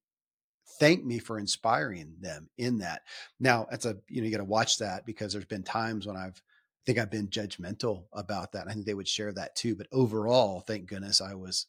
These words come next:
humble about it, I guess, and inspiring. Um,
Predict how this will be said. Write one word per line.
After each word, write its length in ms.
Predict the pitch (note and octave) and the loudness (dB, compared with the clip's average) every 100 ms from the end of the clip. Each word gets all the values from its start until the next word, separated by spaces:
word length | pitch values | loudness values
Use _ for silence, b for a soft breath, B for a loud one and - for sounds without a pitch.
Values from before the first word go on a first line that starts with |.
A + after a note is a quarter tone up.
| _ - | _ -2
humble 420 | B2 C3+ A#2+ G#2+ | 2 4 4 0
about 300 | F#2 F2+ F#2+ | -2 -4 -4
it, 80 | F#2+ | -6
I 80 | F2+ | -8
guess, 340 | F2+ F#2+ - | -6 -4 -2
and 80 | G2+ | -2
inspiring. 840 | F#2+ - - G#2+ A#2+ G#2 E2 F#2 - B B B B _ _ - | 2 2 4 2 2 2 -4 -12 -14 B B B B _ _ -14
Um, 320 | - - | -12 -12